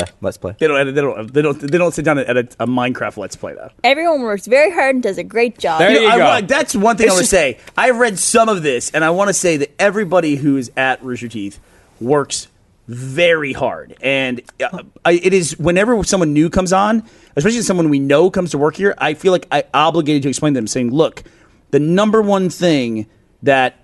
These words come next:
Speaker 2: will eliminate you from working at Rooster Teeth is a work ethic, because anyone that we have been able to work with, it's always been, like, other people going, "They're just not pulling their weight," basically.
Speaker 1: Yeah.
Speaker 2: That's
Speaker 1: I will say that no one that currently works here is lazy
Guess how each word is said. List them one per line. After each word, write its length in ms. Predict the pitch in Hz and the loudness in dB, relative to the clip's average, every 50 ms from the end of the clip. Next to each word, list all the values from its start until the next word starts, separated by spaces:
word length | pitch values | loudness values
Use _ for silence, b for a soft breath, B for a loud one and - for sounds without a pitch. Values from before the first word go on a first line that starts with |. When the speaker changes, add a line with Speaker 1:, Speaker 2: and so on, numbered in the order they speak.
| _ _ _ _ _ _ | _ _ _ _ _ _
Speaker 2:
will 260 | 139 135 156 156 120 | 0 4 4 4 4
eliminate 580 | 135 147 143 143 160 175 180 175 165 160 135 120 | 4 2 4 4 4 4 4 4 4 2 0 -2
you 140 | 143 139 | -4 -6
from 240 | 127 - 143 135 139 | -4 -2 -2 -2 0
working 320 | 135 135 135 131 143 139 135 | 2 0 0 2 2 0 0
at 80 | 120 | 2
Rooster 280 | 120 131 127 - 135 123 | 0 -2 -4 -4 -6 -6
Teeth 460 | - 120 104 98 92 - - - - _ _ _ _ _ _ | -4 -4 -4 -4 -4 -8 -12 -18 -20 _ _ _ _ _ _
is 440 | - 147 143 135 135 127 120 - - - _ _ | 0 2 4 4 2 2 -2 -4 -8 -10 _ _
a 60 | 110 | -12
work 300 | 113 117 131 131 120 - | -4 0 0 0 0 -2
ethic, 380 | 107 90 - - - - _ - _ | -8 -10 -10 -14 -20 -20 _ -10 _
because 500 | 147 135 - 147 131 120 117 117 113 - - | -6 -4 0 0 0 0 0 -2 -6 -6 -4
anyone 360 | 139 160 170 165 165 170 160 | -2 0 2 2 4 2 2
that 80 | 156 120 | 2 0
we 120 | 143 139 | -2 -2
have 220 | 131 143 139 135 127 | 0 0 0 0 0
been 100 | 143 139 | -2 -2
able 140 | 139 135 120 | 0 -2 -2
to 40 | |
work 220 | 113 113 117 120 - | -2 -4 -4 -2 0
with, 180 | 170 180 175 b b b b b b b - | 0 0 0 b b b b b b b -4
it's 160 | 139 135 - | -4 -2 0
always 240 | 135 156 151 143 131 | 0 2 2 2 2
been, 180 | 123 143 135 131 | 0 0 2 2
like, 200 | 127 113 110 - | 0 0 -2 -2
other 220 | - 147 147 151 143 | -2 0 0 0 0
people 180 | 147 147 139 | -2 -2 -2
going, 340 | 127 131 131 123 113 107 101 b b b b b _ | -2 -2 -2 -2 -2 -4 -6 b b b b b _
"They're 120 | 135 135 | -2 -2
just 180 | 123 131 - 135 | -2 -2 -2 -2
not 240 | 143 135 120 - - | -2 -2 0 0 -2
pulling 240 | 143 139 131 123 | -2 -2 -4 -4
their 120 | 113 107 104 | -6 -6 -8
weight," 240 | 107 107 95 - _ _ _ _ | -10 -10 -14 -16 _ _ _ _
basically. 480 | - 131 127 135 147 117 - 113 98 | -2 -2 0 2 2 0 0 -2 -8
Speaker 1:
Yeah. 60 | 90 98 | -4 -4
Speaker 2:
That's 160 | 127 139 156 | 0 2 2
Speaker 1:
I 60 | 190 | 2
will 80 | 208 202 | 2 2
say 160 | - 214 190 | 2 2 2
that 120 | 147 139 | 2 2
no 260 | 147 147 151 156 160 | 0 2 4 4 4
one 160 | 165 175 175 160 | 4 4 2 0
that 140 | 131 110 | -2 -6
currently 380 | - - 147 139 139 120 107 123 | -6 -2 -2 0 0 -2 -4 -2
works 320 | 117 107 107 107 101 - - | 0 2 2 2 0 -2 -4
here 220 | 135 127 139 147 147 - | -4 -2 -2 -4 -4 -6
is 180 | 113 107 101 104 | -6 -6 -4 -4
lazy 540 | 104 107 107 104 101 92 92 80 76 85 | -2 -2 -2 -2 -4 -6 -8 -10 -10 -12